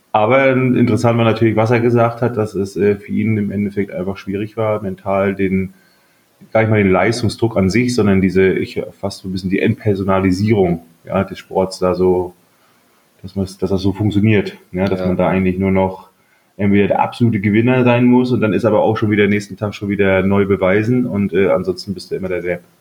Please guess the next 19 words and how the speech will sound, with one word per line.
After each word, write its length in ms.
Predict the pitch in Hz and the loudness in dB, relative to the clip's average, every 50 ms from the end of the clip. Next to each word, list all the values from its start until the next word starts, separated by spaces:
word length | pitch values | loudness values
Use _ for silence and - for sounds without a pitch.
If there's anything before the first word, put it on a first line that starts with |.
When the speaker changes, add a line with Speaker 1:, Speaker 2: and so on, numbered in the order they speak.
| _ _ - | _ _ -16
Speaker 2:
Ja, 200 | 98 95 90 - | -12 -12 -10 -6
ich 100 | - - | -2 0
habe 100 | 104 107 | 2 2
auch 100 | 107 104 | 0 0
gesehen, 200 | - 107 104 104 98 | 0 0 0 0 2
die 80 | - | 0
F 140 | - - - | 0 2 0
A 100 | 104 - | -2 0
Z 180 | - 120 110 113 | 0 0 0 0
hat 120 | 107 - | -2 -4
ein 80 | 104 101 | -6 -4
Porträt 460 | - 104 92 92 - 104 101 107 107 | -2 -2 -4 -2 -2 0 0 0 0
gemacht 320 | 104 104 104 101 - - - | 0 0 -2 -2 -2 -4 -6
über 360 | 101 98 98 95 92 92 - _ _ _ _ _ _ _ - - _ _ | -4 -2 0 0 0 -2 -6 _ _ _ _ _ _ _ -20 -20 _ _
Schöle 380 | - - - 123 117 117 113 104 | -10 -4 -2 0 2 2 2 2
und 140 | 104 104 | 0 0
Götze, 400 | - 110 110 107 - - 107 104 | 0 -2 -2 -2 -2 -2 0 0
die 160 | 101 101 98 98 | 0 -2 -6 -8
zwei 380 | - - 95 95 95 95 95 | -6 -2 0 2 2 2 0